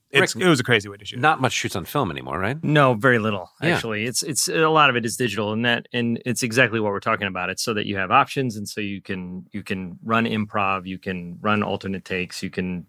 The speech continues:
Speaker 3: do much more and be judicious about it, um, because digital is so much cheaper than,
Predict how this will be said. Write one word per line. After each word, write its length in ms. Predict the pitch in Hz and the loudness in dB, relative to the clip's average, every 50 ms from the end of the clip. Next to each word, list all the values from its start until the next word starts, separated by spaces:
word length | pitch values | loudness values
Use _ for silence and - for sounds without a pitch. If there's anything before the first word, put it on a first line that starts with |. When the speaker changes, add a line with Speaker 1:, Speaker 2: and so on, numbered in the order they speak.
| - - | -14 -4
Speaker 3:
do 240 | 98 113 110 107 101 | 0 2 2 2 4
much 380 | 98 101 110 110 101 - - - | 4 6 4 4 4 2 0 0
more 300 | 110 107 101 98 92 92 | 2 2 2 0 -2 -2
and 100 | 90 85 | -2 -4
be 140 | 98 92 | -4 -6
judicious 580 | 82 - - 104 87 120 135 - - 98 - - | -4 -4 -4 0 4 4 4 4 2 -2 -4 -4
about 260 | 98 90 90 87 82 85 | -4 -2 -2 -2 -4 -6
it, 120 | 87 - _ _ _ _ _ _ _ _ _ _ - | -10 -14 _ _ _ _ _ _ _ _ _ _ 0
um, 220 | 113 107 98 92 90 | 4 4 4 4 2
because 240 | 82 - 107 - - | 0 0 0 0 2
digital 440 | - 110 92 92 92 92 87 85 85 | 0 0 2 0 0 -2 -2 -2 -4
is 340 | 85 78 - - - - - _ _ | -4 -2 -2 -2 -2 -2 -6 _ _
so 180 | - - - 98 | -10 -6 -6 -4
much 180 | 90 87 - - | -4 -4 -6 -6
cheaper 320 | - 101 - - 85 85 | -6 -4 -4 -2 -4 -4
than, 320 | 82 85 82 82 82 78 | -4 -6 -8 -8 -10 -12